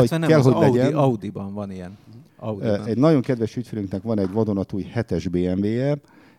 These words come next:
Speaker 1: és gyakorlatilag egy picit lecsökken a, a, a térerő a környéken, ahol autózik, és nem tud telefonálni az autóban. Tehát annyira árnyékolt,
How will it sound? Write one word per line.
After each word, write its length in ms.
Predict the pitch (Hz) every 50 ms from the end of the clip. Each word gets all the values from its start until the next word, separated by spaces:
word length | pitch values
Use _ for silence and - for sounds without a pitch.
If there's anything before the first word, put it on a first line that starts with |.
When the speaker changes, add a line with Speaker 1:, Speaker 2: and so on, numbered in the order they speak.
| _
Speaker 1:
és 360 | _ - - 87 87 - - _ _ _ - 98 92
gyakorlatilag 800 | 90 120 147 147 - - 120 107 104 98 98 - 104 92 92 92
egy 100 | 95 90 _ _ _
picit 300 | - 160 - - 117 -
lecsökken 520 | 101 101 - - 104 90 - - 92 85
a, 200 | 90 87 87 87 90 90 - 92 90 87 87
a, 100 | 87 - -
a 100 | 98 87
térerő 520 | - - 101 98 95 92 90 90 90 90
a 120 | 85 85
környéken, 540 | 85 _ - 98 98 98 98 92 - 101 90
ahol 200 | 90 87 90 90
autózik, 440 | 92 107 110 - 127 123 113 120 -
és 140 | 104 92 -
nem 240 | 120 110 117 113 95
tud 160 | - 98 -
telefonálni 580 | - 104 92 90 - - 92 90 87 85 85
az 140 | 87 87 85
autóban. 480 | 87 85 82 - 95 87 82 85 85 87
Tehát 240 | - 90 87 - _ _ _
annyira 480 | - 135 123 123 123 113 107 101 98 -
árnyékolt, 760 | - - 107 101 95 98 98 92 - - 95 92 90 - -